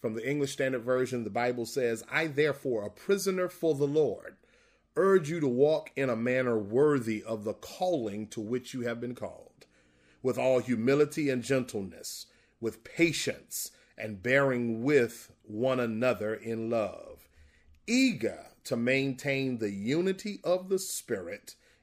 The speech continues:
in the bond of peace. There is one body and one Spirit, just as you were called to the one hope that belongs to your calling." Now,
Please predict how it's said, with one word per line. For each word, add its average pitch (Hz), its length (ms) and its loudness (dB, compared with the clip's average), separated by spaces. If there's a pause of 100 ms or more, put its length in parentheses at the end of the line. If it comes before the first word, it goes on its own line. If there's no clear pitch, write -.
in 139 220 2
the 120 140 2
bond 104 720 -4
of 113 280 -6
peace. - 640 -8 (500)
There 123 260 6
is 110 140 2
one 110 320 0
body 147 460 0 (580)
and 113 220 0
one 117 200 2
Spirit, 117 600 0 (520)
just 135 380 2
as 117 240 -4
you 180 140 -2
were 202 160 2
called 95 640 -4 (280)
to 135 100 2
the 107 120 2
one 113 400 0
hope 110 400 0 (380)
that 110 300 0
belongs 104 920 -2 (260)
to 127 120 -2
your 104 220 -6
calling." - 640 -14 (460)
Now, 131 340 0